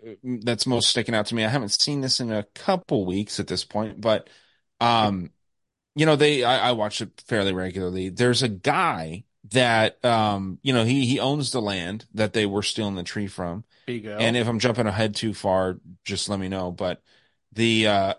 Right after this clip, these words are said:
Speaker 1: the, the owner of the land calls the mom somehow. Uh, I'm not sure how he gets their number or anything, but he, he calls them and says, "Hey, is your kid acting weird?"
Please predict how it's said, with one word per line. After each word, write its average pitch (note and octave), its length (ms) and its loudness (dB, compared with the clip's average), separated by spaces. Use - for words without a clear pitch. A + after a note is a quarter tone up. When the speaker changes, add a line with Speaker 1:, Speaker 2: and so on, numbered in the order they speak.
Speaker 1:
the, A2 220 0
the A2 160 -4
owner C3 280 0
of A2 120 -2
the G2+ 100 -2
land A2 460 -4
calls C#3 760 2
the G#2 540 0
mom G#2 380 -4
somehow. F2+ 640 -4
Uh, F#2+ 160 0
I'm F#2 120 -6
not G2 180 -6
sure G#2 180 -2
how F#2+ 180 -2
he F2+ 80 -6
gets F#2 260 -6
their F#2+ 120 -4
number F#2 300 -4
or F2+ 120 -4
anything, F2+ 500 -8
but A2+ 380 4
he, A2 440 0
he G2+ 180 -4
calls C#3 380 4
them B2 280 2
and G#2 200 -2
says, G#2 300 2
"Hey, B2+ 480 0
is - 60 -8
your G#2 80 -8
kid C#3 200 2
acting B2+ 380 0
weird?" A2+ 500 0